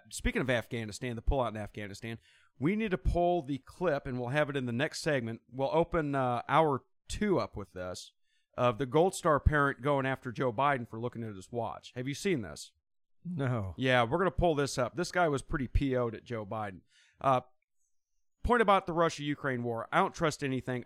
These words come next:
Speaker 1: I don't trust our government. When somebody says they're gonna do something,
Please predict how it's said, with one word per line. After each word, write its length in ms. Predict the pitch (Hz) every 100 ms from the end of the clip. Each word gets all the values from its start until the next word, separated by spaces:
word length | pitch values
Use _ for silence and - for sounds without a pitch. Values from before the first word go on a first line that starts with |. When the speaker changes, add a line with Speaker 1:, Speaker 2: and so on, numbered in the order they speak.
| 120
Speaker 1:
I 60 |
don't 140 | 113 107
trust 240 | 127 -
our 60 | 104
government. 500 | 104 170 175 180 - _ _ -
When 120 | 127
somebody 260 | 175 165
says 220 | 139 156 127
they're 60 |
gonna 140 | 127 117
do 180 | 107 185
something, 420 | - 175 170 175